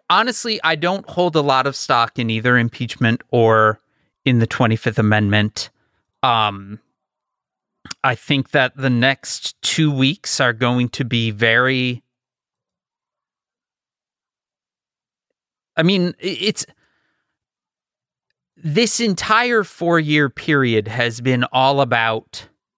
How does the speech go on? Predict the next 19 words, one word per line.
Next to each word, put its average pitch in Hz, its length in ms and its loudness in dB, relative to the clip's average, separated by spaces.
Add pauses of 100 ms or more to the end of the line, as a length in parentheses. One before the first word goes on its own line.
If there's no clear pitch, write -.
never 151 400 2
being 139 360 -2
able 127 280 -4
to 135 200 -8
gain 123 360 0
your 120 140 0
footing 117 420 -2
because 113 520 -2
the 110 280 -6 (400)
sands 135 760 -2
shift - 480 -4
beneath 123 420 0
your 117 100 0
feet - 320 -12 (140)
constantly, - 800 -6 (180)
right? 113 240 -2
Like, 117 220 -4
that 135 180 0
is 117 300 -4